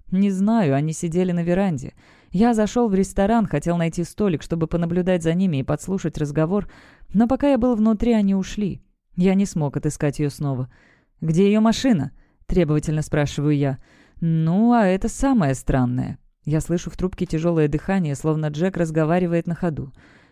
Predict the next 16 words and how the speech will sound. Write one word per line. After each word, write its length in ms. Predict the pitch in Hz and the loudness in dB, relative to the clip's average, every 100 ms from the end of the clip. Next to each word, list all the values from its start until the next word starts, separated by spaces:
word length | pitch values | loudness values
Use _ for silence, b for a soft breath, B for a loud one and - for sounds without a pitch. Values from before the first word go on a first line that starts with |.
| b | b
"Джип 440 | 147 147 226 262 - | -6 0 0 0 0
припаркован 680 | 269 254 233 - 247 226 214 | 0 0 -2 0 2 2 2
там 280 | 233 185 | 0 0
же, 160 | 127 - _ _ - | -4 -10 _ _ -2
но 240 | 160 170 - | 0 0 2
Аида 380 | 156 180 226 233 | 2 2 0 0
пропала". 560 | 214 - 156 127 151 _ _ _ _ - | 0 0 -2 -4 -8 _ _ _ _ -8
Должно 400 | 156 135 131 147 | -4 -2 -2 -4
быть, 160 | 185 165 | -2 -2
она 180 | 147 143 | -2 -2
ушла 260 | - 160 | -2 -2
с 60 | 170 | -2
тем 200 | 190 190 | -4 -2
парнем. 400 | 208 160 135 - B B B - | 0 0 -2 -8 B B B -2
Твою 420 | 156 170 156 160 | 0 0 0 0
мать! 440 | 165 139 123 - | 0 0 -2 -8